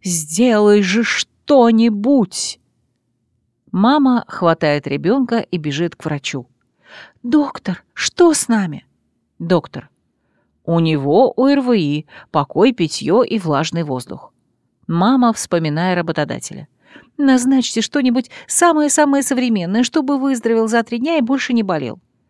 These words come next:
Доктор, вспоминая медпредставителя. "Ну, если хотите, то есть одно средство". Выписывает рецепт. Мама в аптеке.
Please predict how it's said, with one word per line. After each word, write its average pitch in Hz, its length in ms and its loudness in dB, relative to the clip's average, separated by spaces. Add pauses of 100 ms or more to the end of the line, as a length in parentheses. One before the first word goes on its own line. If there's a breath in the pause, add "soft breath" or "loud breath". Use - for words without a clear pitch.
(280)
Доктор, 208 540 -2
вспоминая 180 600 -2
медпредставителя. 202 1040 -4 (500 loud breath)
"Ну, 254 840 2
если 180 380 0
хотите, 180 640 -2
то 143 340 -4
есть 156 360 -4
одно 294 180 0
средство". 147 640 -4 (240)
Выписывает 185 680 -4
рецепт. - 480 -10 (680 loud breath)
Мама 214 480 2
в 208 60 0
аптеке. - 580 -6